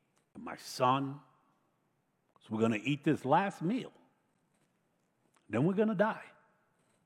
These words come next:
God is an on-time God. God is an on-time God. Just when you thought it was over,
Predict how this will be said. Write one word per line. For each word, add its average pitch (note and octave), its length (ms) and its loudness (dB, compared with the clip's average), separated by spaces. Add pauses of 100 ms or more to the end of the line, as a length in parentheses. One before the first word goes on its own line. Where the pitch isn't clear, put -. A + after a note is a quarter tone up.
(1600)
God C#3 280 8
is G2+ 120 0
an G#2 140 2
on-time A#2+ 540 2
God. E2 260 -6 (2250)
God G#2 720 8 (460)
is G2+ 580 -4 (480)
an G#2 140 -2
on-time G2 840 -2 (220)
God. A2 380 -6 (1200)
Just G#3 720 12
when F3 500 4
you C#3 240 0
thought F3 840 8 (220)
it D3+ 180 0
was A2+ 360 -6 (200)
over, D3 800 10